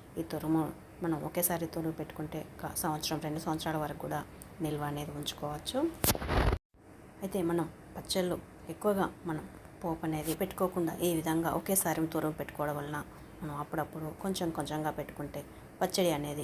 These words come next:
ఫ్రెష్గా ఉంటుంది, రుచి కూడా చాలా చాలా బాగుంటుంది. నేనైతే ఈ విధంగా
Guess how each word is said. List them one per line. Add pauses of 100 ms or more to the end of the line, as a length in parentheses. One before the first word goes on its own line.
(120)
ఫ్రెష్గా
ఉంటుంది, (100)
రుచి
కూడా (120)
చాలా
చాలా
బాగుంటుంది. (1040)
నేనైతే (300)
ఈ
విధంగా